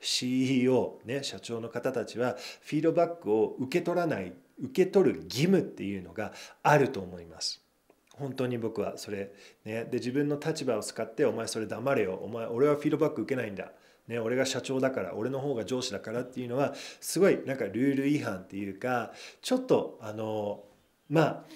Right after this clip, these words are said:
寂しいですよね。うん。なので、その、なんていうのかな、フィードバックを受け取れるようになるっていうスキル。でね、もし二十代でフィードバック受け取れなかったら、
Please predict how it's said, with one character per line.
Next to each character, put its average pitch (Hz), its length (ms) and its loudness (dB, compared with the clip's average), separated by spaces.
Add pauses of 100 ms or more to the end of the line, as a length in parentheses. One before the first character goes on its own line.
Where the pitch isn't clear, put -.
(440)
寂 127 300 0
し 135 180 2
い 110 40 2
で 104 80 -2
す - 120 -6
よ 87 80 -14
ね。 139 280 -4 (320)
う 123 80 -10
ん。 95 320 -6 (400)
な 113 120 -8
の 107 120 -6
で、 131 300 6 (240)
そ - 200 -6
の、 123 440 4
な 135 120 2
ん 131 60 -2
て 131 80 -2
い 117 40 4
う 107 40 -2
の 101 80 -6
か 101 100 -6
な、 110 340 -2 (180)
フ 175 80 -4
ィ 196 80 0
ー 202 40 -2
ド 220 100 8
バ 226 140 6
ッ - 40 6
ク 139 260 0
を 190 480 8 (520)
受 143 240 4
け 165 40 0
取 185 180 8
れ 185 60 12
る 180 100 10
よ 123 200 8
う 113 40 -2
に - 140 -6
な - 180 2
る 135 80 10
っ - 20 6 (200)
て 113 100 -6
い 98 260 -2
う 90 40 -6
ス - 180 4
キ 113 120 -6
ル。 85 220 -12 (360)
で 143 80 0
ね、 208 160 4
も 214 260 0
し 135 480 8
二 110 100 -4
十 233 220 2
代 117 200 8
で 110 260 4
フ - 60 -8
ィ 127 80 0
ー - 20 2
ド 135 80 4
バ 143 100 4
ッ - 40 0
ク - 140 -6
受 92 180 -4
け - 20 -4
取 139 200 4
れ - 60 2
な 127 100 2
か 98 100 -2
っ 98 100 -8
た 90 100 -8
ら、 98 240 -6